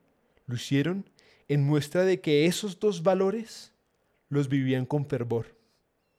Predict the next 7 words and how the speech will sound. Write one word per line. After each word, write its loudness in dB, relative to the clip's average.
Luego, -2
ninguno, -4
ni -4
ella -6
ni -4
él, -8
escribió -6